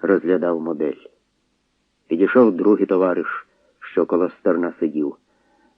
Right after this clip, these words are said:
Здавався збоку старшим, а справді таке гарне, симпатичне обличчя дивиться. «Робота досить чиста».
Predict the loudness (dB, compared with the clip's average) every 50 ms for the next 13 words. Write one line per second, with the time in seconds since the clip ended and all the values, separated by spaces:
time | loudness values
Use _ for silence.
0 | _ _ _ _ _ _ -8 -2 0 2 2 2 2 0 -4 -6 -6 -6 -2 0
1 | 0 2 2 0 -4 -2 0 0 0 0 0 -2 -4 -4 -4 -4 -4 -6 -8 -8
2 | -10 _ -2 0 2 2 2 0 0 -2 -2 -6 _ -20 -20 _ _ _ _ _
3 | -20 -12 -10 -6 -2 -2 0 2 2 2 2 2 0 -2 -4 -6 -6 -4 -2 0
4 | 0 0 0 0 -2 -6 -6 -4 -4 -2 0 0 0 0 -2 -4 -6 -6 -6 -10
5 | -20 -20 -20 _ -14 -8 -2 2 2 2 2 2 -2 -6 _ -4 -4 -4 -4 -6
6 | -10 _ _ _ _ _ _ _ _ _ _ _ _ _ _ _ _ _ _ _
7 | _ _ _ _ -4 0 2 2 4 6 6 4 4 4 2 2 4 4 4 4
8 | 2 0 -2 -4 -4 -4 0 2 2 2 2 -2 _ -4 -2 -2